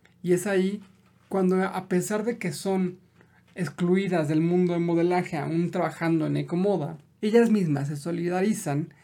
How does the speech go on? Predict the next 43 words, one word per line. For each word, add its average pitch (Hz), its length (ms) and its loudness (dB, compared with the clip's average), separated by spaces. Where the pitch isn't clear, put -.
entre 226 400 4
ellas 156 420 0
y 185 80 -10
se - 140 -4
juntan 226 400 2
como 196 160 -2
una 196 180 -2
hermandad. 202 540 -2
Todo 185 180 4
el 190 80 0
concepto 160 440 -6
de 147 120 -2
sororidad. 156 540 0
Entre 165 240 -2
ellas 151 140 0
se 147 80 -6
apoyan, 190 680 2
comen 160 300 -2
juntas, 185 600 -2
se 160 100 -6
chismean. 165 840 0
Entonces 202 360 -2
todo 240 220 6
lo 214 160 2
que 185 140 -2
le 165 120 2
hace 165 300 -2
que 180 120 -4
la 147 120 -4
serie 170 240 -2
la 151 140 2
hagan 165 180 0
como 156 280 -2
un 175 280 0
defecto 170 600 -2
de 151 120 -4
fealdad, 196 520 -2
ellas 233 180 2
lo 226 100 0
hacen 220 160 -2
como 214 160 -2
una 233 160 2
virtud. 233 460 -4